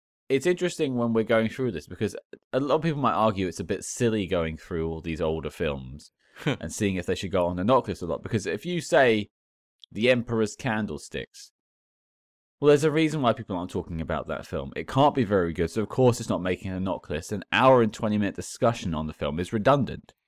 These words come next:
Speaker 2: Hmm.
Speaker 1: I see your point, but I raise you this film.
Speaker 2: Yeah.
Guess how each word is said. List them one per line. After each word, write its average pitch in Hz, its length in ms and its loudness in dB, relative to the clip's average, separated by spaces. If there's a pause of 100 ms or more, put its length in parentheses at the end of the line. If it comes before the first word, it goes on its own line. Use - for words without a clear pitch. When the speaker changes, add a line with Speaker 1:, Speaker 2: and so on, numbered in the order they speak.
(340)
Speaker 2:
Hmm. 107 260 -6 (540)
Speaker 1:
I 120 120 4
see 220 260 0
your 147 120 8
point, 78 380 -2 (420)
but 120 260 6
I 123 60 10
raise 127 520 6
you 110 140 4
this 98 220 0
film. 71 400 0 (600)
Speaker 2:
Yeah. 107 280 0